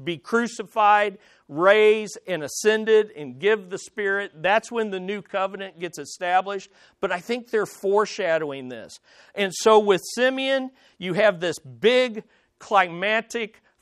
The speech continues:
fulfillment of the Old Testament promises. He's here.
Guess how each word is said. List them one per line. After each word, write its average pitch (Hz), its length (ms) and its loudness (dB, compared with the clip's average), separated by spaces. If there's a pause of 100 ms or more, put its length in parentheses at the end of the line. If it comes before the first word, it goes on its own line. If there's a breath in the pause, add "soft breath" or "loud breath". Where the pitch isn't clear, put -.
fulfillment 180 920 2 (140)
of 156 140 -6
the 156 220 -8
Old 196 320 0
Testament 185 500 -4
promises. 170 680 -4 (160 soft breath)
He's 226 320 -4
here. 220 480 -2